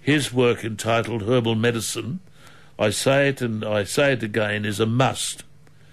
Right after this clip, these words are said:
for any serious prescriber of herbal medicine. And in that text, which I only refreshed myself by reading again this morning, is one of the best monographs you will find on the d-, traditional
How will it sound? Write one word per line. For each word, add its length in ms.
for 180
any 160
serious 540
prescriber 680
of 120
herbal 300
medicine. 580
And 140
in 160
that 260
text, 500
which 220
I 200
only 140
refreshed 460
myself 400
by 100
reading 380
again 380
this 200
morning, 400
is 140
one 160
of 80
the 80
best 260
monographs 600
you 80
will 160
find 600
on 180
the 120
d-, 280
traditional 920